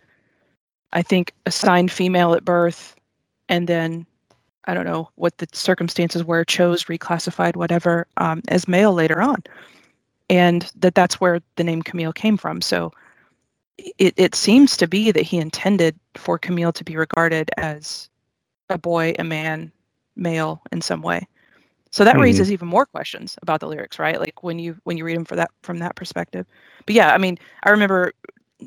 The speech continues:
Speaker 1: early, you know, years ago, first listening to this song thinking, "Wait a minute, is Camille Shakadelica? Is that just a nickname? Like, what, what's going on here?" <laughs>
Speaker 2: Yeah, yeah, you've got the same questions I've got, Leslie.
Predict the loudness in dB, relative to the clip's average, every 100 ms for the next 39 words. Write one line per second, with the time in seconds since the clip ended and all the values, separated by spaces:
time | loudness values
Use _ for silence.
0 | -2 0 0 -4 -8 -12 -10 -10 -12 _
1 | -4 -2 -2 -4 -4 -6 -18 _ _ -6
2 | -4 -4 -6 -6 -4 -4 -2 -2 -2 -8
3 | -6 -4 -2 -4 2 2 2 -2 -2 0
4 | 0 -2 -2 0 0 0 0 0 0 -2
5 | -6 -8 -4 -4 -4 -2 0 2 4 2
6 | 2 -6 _ _ _ _ _ _ _ _
7 | _ _ 2 2 4 0 2 2 4 2
8 | -2 -6 -10 -4 2 0 _ _ _ _
9 | _ 0 2 4 2 -2 -2 -2 0 0
10 | 0 -4 -4 -4 -6 -6 -8 -8 -10 -10
11 | -10 -10 -8 -10